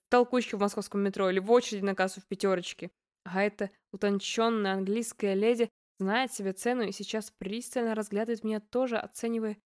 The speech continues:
чего я стою. Точнее, стою ли я её сына.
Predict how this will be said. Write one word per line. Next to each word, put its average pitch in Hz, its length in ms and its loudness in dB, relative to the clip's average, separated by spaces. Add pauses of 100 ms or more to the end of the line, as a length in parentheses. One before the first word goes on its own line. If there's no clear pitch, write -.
(140)
чего 214 260 -2
я 214 280 4
стою. 175 460 -8 (420)
Точнее, 180 500 -4 (160)
стою 233 420 6
ли 190 120 0
я 175 220 0
её 170 120 -4
сына. 165 420 -8